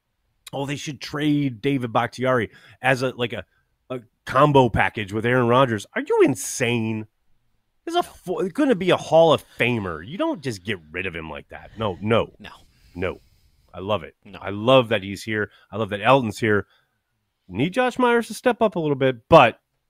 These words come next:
Speaker 1: the, the offensive line as a whole should be a strength, and I love it.
Speaker 2: I mean, what they need to do is they need to go out there in free agency and get themselves a center.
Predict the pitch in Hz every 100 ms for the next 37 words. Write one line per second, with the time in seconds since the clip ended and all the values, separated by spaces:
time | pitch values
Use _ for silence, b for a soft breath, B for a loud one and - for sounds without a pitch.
0 | _ 120 117 98 135 160 175 190 147 131
1 | 127 120 104 95 98 90 - 82 78 -
2 | - _ _ _ _ _ _ - 82 78
3 | 71 135 151 160 156 147 135 - _ _
4 | 117 120 127 117 139 196 117 104 98 87
5 | 95 98 113 98 92 87 85 87 85 78
6 | 76 - 90 95 95 78 76 73 73 71
7 | 73 71 69 65 - 90 76 76